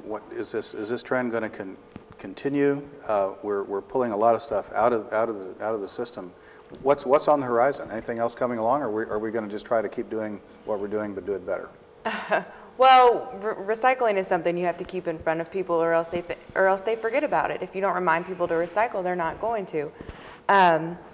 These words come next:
Speaker 2: so, and along with the Habitat thing, people are, people are finally paying attention to where their items are going and,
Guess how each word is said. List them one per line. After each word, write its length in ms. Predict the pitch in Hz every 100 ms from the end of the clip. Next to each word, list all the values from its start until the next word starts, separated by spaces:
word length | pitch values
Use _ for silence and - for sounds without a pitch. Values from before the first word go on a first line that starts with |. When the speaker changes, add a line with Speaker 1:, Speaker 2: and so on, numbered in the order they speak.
| - - - - - - - - -
Speaker 2:
so, 460 | - - 214 190 185
and 180 | 202 202
along 220 | 202 202
with 100 | 202
the 60 | 208
Habitat 480 | 214 226 214 175
thing, 180 | - 185
people 300 | 180 226 240
are, 240 | 214 190 - -
people 200 | 220 220
are 80 | 208
finally 360 | 208 202 196
paying 400 | 185 190 220 208
attention 760 | 180 - 196 196 170 131 143 170 -
to 120 | -
where 400 | 180 175 175 170
their 420 | - 170 160 156 - - - -
items 400 | 175 175 185 180
are 100 | 170
going 560 | 170 175 165 131 143 170
and, 240 | 165 160